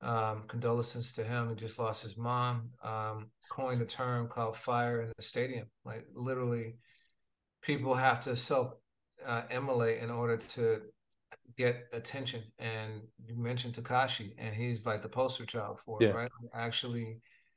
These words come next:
Speaker 1: committing crimes and joining gangs and, and doing things that he was never part of before in order to, like, get that fame and attention. And I think that, um, the music just has to become more and more outrageous because it just sounds normal.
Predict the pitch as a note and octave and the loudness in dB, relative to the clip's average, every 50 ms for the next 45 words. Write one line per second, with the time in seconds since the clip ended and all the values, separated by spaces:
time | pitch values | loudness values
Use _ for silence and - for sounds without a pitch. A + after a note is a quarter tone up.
0 | _ _ _ _ _ _ _ _ _ _ - - D3 D3+ D3+ D3 C#3+ B2+ A#2+ - | _ _ _ _ _ _ _ _ _ _ -4 4 8 8 10 8 8 4 4 6
1 | D3 D3 D3 D3 C#3+ C3+ C3 B2+ A#2+ A#2+ A#2 G#2+ A#2+ C3+ C#3 C#3 C3 B2 A#2+ B2+ | 8 10 10 10 8 6 4 2 0 0 0 0 2 2 2 2 2 0 2 2
2 | C3 C3+ C3+ C3+ C3 B2+ A#2+ G#2+ A#2+ A#2 A2+ A2+ A2+ - B2 A#2 A#2 G#2+ B2+ C3 | 4 4 4 2 0 -2 -2 -2 -2 -2 -2 -4 -6 -4 -4 -4 -2 -2 -2 -2
3 | C3 B2+ B2+ C3 C3+ B2+ B2 A#2 B2 A#2+ G#2+ - - - B2+ C3 B2+ A#2+ A2+ A2+ | -2 -2 -2 -2 -2 -2 -2 -2 -2 -2 -4 -4 -8 -6 -4 -2 -2 -2 -2 0
4 | A#2 A#2+ B2 B2 A#2+ A2+ - - - B2+ B2 A#2+ A2+ A2 A2+ A2 G#2 - - C#3 | 0 2 2 2 2 0 0 0 2 2 4 4 2 0 -2 -6 -8 -6 -4 -2
5 | C3 B2 A#2 A2 G#2+ - - A#2+ A#2 A2+ A2 - - A#2+ A2+ A2 A2 A2 G#2+ A#2 | 2 4 4 4 2 0 -2 0 0 0 0 -2 -2 -2 -2 -2 -2 -4 -4 -4
6 | A2+ A2+ A2+ A2 A2 - - A#2+ A#2 A2+ A2+ A2 A2 - - B2+ B2 A#2+ - A#2+ | -2 -2 -2 -2 -4 -4 -4 -4 -4 -4 -6 -8 -10 -8 -4 -4 -2 -2 -4 -6
7 | A2 G#2+ A2+ - A2+ A2 G#2+ - B2+ A#2+ A#2 A2 - - A#2 A2+ A2 - - - | -8 -10 -10 -8 -8 -8 -6 -4 -4 -4 -4 -4 -4 -4 -2 -2 -2 -4 -8 -14
8 | _ _ _ _ _ _ _ _ _ _ _ _ - A#2 A#2 A2+ A2 A2 A#2 A#2 | _ _ _ _ _ _ _ _ _ _ _ _ -2 2 2 2 2 0 -2 -6
9 | A2 A2+ A#2+ C3 B2+ B2 A#2+ - A#2+ A2+ - A#2 A2 - - - A#2 A2+ - - | -4 -2 -2 -2 -2 -2 -4 -4 -6 -6 -4 -4 -6 -6 -8 -12 -12 -10 -6 -4
10 | B2 A2 A2 A2+ A#2 A#2 A#2 A2+ A2+ A2+ A#2 A#2 A#2 A2+ A2+ - - A#2 A#2+ - | -4 -4 -2 -2 0 0 2 0 0 -2 -2 -2 -2 -2 -2 0 -2 -2 -2 -2
11 | - A2 A#2 B2 B2 B2 A#2 A2 - - - - - B2 A#2 - - A#2 A2 G2+ | 0 0 0 0 0 -2 -4 -6 -6 -8 -10 -10 -10 -10 -8 -2 0 0 0 0
12 | A2 G#2 A2 A2 G#2 - - A#2 A2 G#2+ G#2 - - A#2 B2 B2+ B2+ B2 - | -4 -8 -8 -8 -6 -4 -4 -4 -4 -6 -6 -6 -6 -6 -4 -4 -6 -8 -10